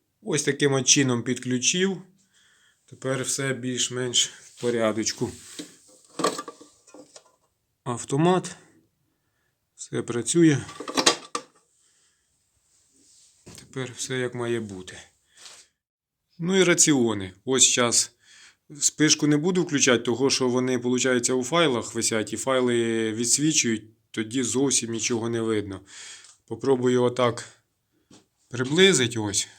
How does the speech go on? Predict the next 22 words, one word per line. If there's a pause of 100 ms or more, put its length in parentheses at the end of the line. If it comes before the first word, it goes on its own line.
(120)
О,
вроді
би
більш-менш
нормально. (640)
І
от
потихеньку
вам
проведу
отак,
а
ви
вже (180)
потім, (1200)
кому (840)
буде
потрібно, (560)
натиснете
на
паузу
і